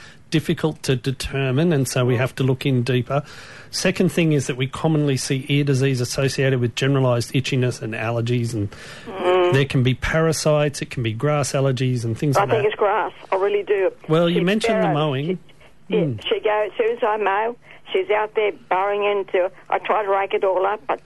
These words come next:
Speaker 2: before I get there, she's there. <laughs>
Speaker 1: Well, <laughs> uh, she's not doing herself any, uh,
Speaker 2: <laughs> She's
Speaker 1: favours,
Speaker 2: not
Speaker 1: is
Speaker 2: doing
Speaker 1: she?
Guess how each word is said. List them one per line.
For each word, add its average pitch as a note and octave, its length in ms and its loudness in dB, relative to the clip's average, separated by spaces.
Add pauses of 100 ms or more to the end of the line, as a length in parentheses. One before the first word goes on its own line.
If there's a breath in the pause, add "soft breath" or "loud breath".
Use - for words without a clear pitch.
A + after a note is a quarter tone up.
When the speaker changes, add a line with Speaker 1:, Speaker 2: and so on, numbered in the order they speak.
(140)
Speaker 2:
before G3 340 0
I G#3 60 0
get G3+ 220 -2
there, C#4+ 240 2
she's F4+ 200 -2
there. - 260 2
<laughs> - 920 -8
Speaker 1:
Well, E3+ 140 4 (180)
<laughs> F#3 140 2 (1300 loud breath)
uh, C#3+ 200 2
she's C3+ 240 0
not F3+ 200 2
doing E3+ 180 2
herself C#3+ 440 -2
any, C3+ 320 0
uh, A#2+ 280 2
Speaker 2:
<laughs> - 80 -12
She's - 100 0
Speaker 1:
favours, D#3 360 2
Speaker 2:
not D#3+ 140 2
Speaker 1:
is D#3 60 0
Speaker 2:
doing - 120 0
Speaker 1:
she? - 80 2